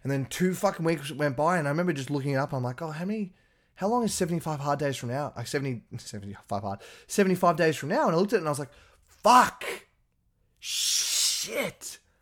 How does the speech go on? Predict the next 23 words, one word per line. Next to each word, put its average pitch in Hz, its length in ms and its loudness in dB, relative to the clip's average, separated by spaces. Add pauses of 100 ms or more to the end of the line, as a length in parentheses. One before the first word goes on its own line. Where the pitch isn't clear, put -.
(200)
That's - 220 -2
like 233 180 2
May. 180 800 4 (1160)
Fuck. 262 640 -4
W-, 190 460 -8
it's, 180 240 -8
March 220 380 2
has 214 120 2
just 170 220 0
started. 139 320 2
Like, 151 100 -8
that's - 180 -10
a 226 160 -2
million 254 440 4
years 208 200 4
away." 135 300 0
I 127 100 -4
was 147 140 -10
like, 180 220 -8
"Oh, 185 100 -6
this 170 140 -8
is 190 120 -6
ridiculous." 175 680 0